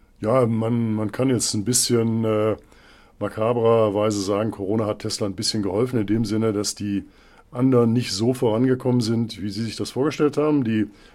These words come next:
diese ganz vielen Produktionsprobleme haben auch dazu geführt, äh, dass die E-Modelle, äh, nicht so schnell und nicht so, äh, wuchtig auf die Straße gekommen sind, wie sich, glaube ich, die,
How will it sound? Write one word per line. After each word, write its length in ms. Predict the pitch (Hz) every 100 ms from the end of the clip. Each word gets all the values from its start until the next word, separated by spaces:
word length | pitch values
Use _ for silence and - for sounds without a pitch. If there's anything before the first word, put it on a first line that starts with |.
| -
diese 140 | 104 104
ganz 440 | 113 113 - - 101
vielen 260 | 127 120
Produktionsprobleme 880 | 110 110 95 123 131 123 113 123 123
haben 140 | 101 110
auch 140 | 117
dazu 240 | 123 -
geführt, 420 | 110 - 120 117 - - _ - -
äh, 240 | 110 104 101
dass 320 | 107 104 -
die 160 | 110 113
E-Modelle, 880 | 127 123 120 117 117 113 - 113
äh, 40 | 107
nicht 180 | 107 -
so 80 | 127
schnell 300 | - 107 117
und 80 |
nicht 120 | 107 -
so, 320 | 110 104 98 - - - - -
äh, 20 |
wuchtig 600 | 110 101 95 131 - 120
auf 100 | 120
die 80 | -
Straße 360 | - - 151 135
gekommen 300 | 120 135 127
sind, 180 | 127
wie 80 | 120
sich, 160 | 117 107
glaube 180 | 117 107
ich, 100 | -
die, 320 | 104 104